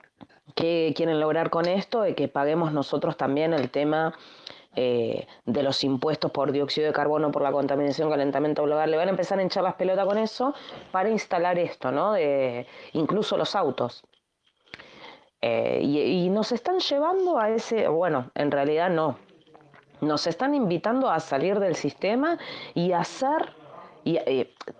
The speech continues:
yo te entiendo lo que decís, que a vos de cierta manera te gusta, eh, a mí también, yo tenía inmobiliaria, eh, me encantaba. Pero bueno, en un momento también dije, "Esto no me está haciendo feliz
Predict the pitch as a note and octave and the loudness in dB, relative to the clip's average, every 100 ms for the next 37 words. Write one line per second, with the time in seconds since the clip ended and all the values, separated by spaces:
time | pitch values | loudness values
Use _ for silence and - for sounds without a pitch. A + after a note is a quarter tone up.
0 | - - G#3 G3+ G#3 F3+ B3 G#3+ F3 C#3+ | -12 -4 -2 0 0 0 0 2 2 2
1 | C#3+ C#3 - G#3 - C#3 D3+ - C3+ - | 2 0 0 -2 0 0 0 0 -2 0
2 | D3+ D3+ C#3+ D3 D3+ B2+ C3+ F#3+ G#3 - | -2 0 0 2 0 0 0 0 -2 -2
3 | F3 F#3 - - - - - - C#3+ C#3 | -4 -4 -8 -16 -20 -14 -6 0 2 2
4 | C3+ C3+ C3+ C3+ C3+ - C#3+ D#3+ D#3 E3+ | 2 2 2 0 -2 0 0 2 2 2
5 | C3 B2+ C#3+ C#3+ C#3+ C#3+ C#3 C#3 C#3+ C#3 | 0 0 0 0 2 2 2 2 2 2
6 | B2 C3 A#2+ - - - C#3 B2 G#2 C3 | 2 0 -2 -12 -6 -4 -2 -2 -2 0
7 | C3 C3 - A2+ A2 - - - - - | -2 -2 -2 -4 -6 -10 -18 -14 -12 -12
8 | - - - _ - D3+ D3 D#3 C#3+ A#2+ | -14 -20 -20 _ -6 0 2 2 2 0
9 | - C#3 C#3+ D3+ D3+ D#3+ E3+ E3 D3+ D3+ | -2 0 2 2 2 2 0 0 0 2
10 | D3+ D3+ D3 - C#3+ C#3+ - C#3+ - C3 | 2 2 0 0 0 -2 -2 0 2 0
11 | C3 D#3 D3+ C#3 C#3 C3 - C3+ B2+ B2+ | 0 0 0 2 2 0 -2 -4 -2 -2
12 | B2 B2 B2+ A2 - - C3+ C3 C3+ C3+ | 0 2 2 0 -4 -6 -2 0 0 0
13 | - | -4